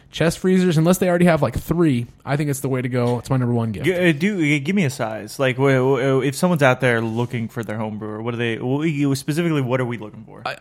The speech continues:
Speaker 1: I, I think it's, like, five cubic feet for every beer they brew a month.
Speaker 2: Okay. I'm not gonna do that math in my head. Um, honestly, my number one pick for, uh, the home brewer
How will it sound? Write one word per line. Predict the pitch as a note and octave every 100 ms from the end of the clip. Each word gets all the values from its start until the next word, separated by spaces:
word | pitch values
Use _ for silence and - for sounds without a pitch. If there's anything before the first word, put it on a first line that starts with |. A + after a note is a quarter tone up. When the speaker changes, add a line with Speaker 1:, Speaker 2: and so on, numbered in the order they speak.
| -
Speaker 1:
I, | -
I | D3 F3+
think | A3+ A3+
it's, | A3 F3+
like, | E3 C#3 -
five | - - - D3+ D3+ F3+ -
cubic | F#3 E3+ E3
feet | - E3 A3 -
for | - D#3 -
every | D#3+ D#3 E3+ D#3
beer | B2+ D3 D3+
they | C3 B2+
brew | B2 B2+
a |
month. | A2+ G2+ F#2+ - - -
Speaker 2:
Okay. | C3 A#2+ - - - - - - - _ _ _ _ _ - _ _
I'm | C3 B2 B2
not | A#2+
gonna | B2+ B2+
do | B2
that | A#2+ A#2+
math | B2 B2
in | C3
my | B2+
head. | B2+ B2 -
Um, | D3+ C#3+ C3 B2 A2+ - _ - _ _ _ _ _ _ _ _
honestly, | C#3 E3+ G#3 B3 G3
my | C#3 D3 D#3+
number | C#3+ D#3+ E3+
one | D3+ E3 F3 D#3
pick | - F3+ F#3 - -
for, | - C#3+ C3+ C3 C3+ C3 B2+ B2+ -
uh, | B2+ B2 A#2
the | B2+
home | C3+ D3
brewer | F#3 A#3 C#4+